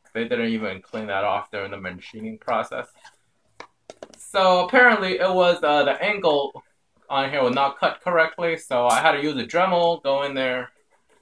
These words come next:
you know, shave the plastic down a little bit, and now it opens and closes flawlessly.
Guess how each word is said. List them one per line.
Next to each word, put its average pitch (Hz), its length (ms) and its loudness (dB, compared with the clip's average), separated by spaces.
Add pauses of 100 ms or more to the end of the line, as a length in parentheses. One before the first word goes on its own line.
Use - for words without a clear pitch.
(480)
you 110 60 -10
know, 113 120 -4
shave 151 320 -2
the 131 100 -6
plastic 202 460 2
down 185 240 2
a 160 80 0
little 147 320 4
bit, 147 160 2 (140)
and 143 100 -2
now 175 300 6
it 151 160 4
opens 151 400 -4 (120)
and 131 140 -2
closes 123 480 -6 (140)
flawlessly. 107 720 -2